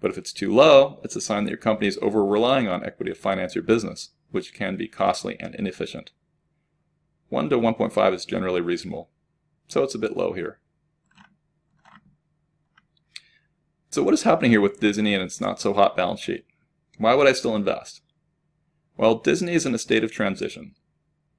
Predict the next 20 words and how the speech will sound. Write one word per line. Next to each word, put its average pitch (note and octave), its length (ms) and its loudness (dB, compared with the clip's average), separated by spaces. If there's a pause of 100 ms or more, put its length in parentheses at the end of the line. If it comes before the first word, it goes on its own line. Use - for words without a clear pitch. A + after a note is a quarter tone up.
(580)
Even E3+ 180 0
though C3+ 120 2
most B2+ 320 2
people - 220 -2
think G#2 200 -4
of F#2+ 120 0
Disney F#2+ 360 -2
for F#2+ 180 -4
its F#2 140 -4
movies G2+ 340 -2
and E2 160 -8
theme D3 180 -4
parks, - 440 -2 (520)
its G#2 180 -2
biggest - 640 -6
business C3+ 540 -4
has G#2+ 160 -6
been G2 260 -4
media A#2 240 2
networks, - 480 -10